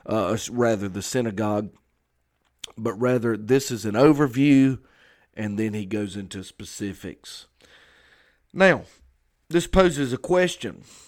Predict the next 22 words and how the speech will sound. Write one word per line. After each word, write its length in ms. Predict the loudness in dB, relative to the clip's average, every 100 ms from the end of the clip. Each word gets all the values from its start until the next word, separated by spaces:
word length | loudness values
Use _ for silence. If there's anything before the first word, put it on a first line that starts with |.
| _ _ _
From 280 | -6 -4 2
where 220 | 4 6
was 240 | 4 0
the 80 | 0
Redeemer 460 | 0 2 0 0 -2
returning? 500 | -2 -4 -4 -4 -2
Well, 200 | 2 2
apparently 500 | 2 -2 -2 -2 -2
from 240 | -2 -4
Judea, 540 | -2 0 2 2 0 -4
where 200 | -2 0
he 60 |
had 100 | 0
been 140 | -2 -2
baptized 580 | 0 0 0 -2 -2
in 100 | -4
the 60 | -2
River 300 | 0 0 0
Jordan 500 | 0 0 2 0 -4
and 160 | -6 -6
then 180 | -6
tempted 600 | -6 -4 -6 -6 -6 -8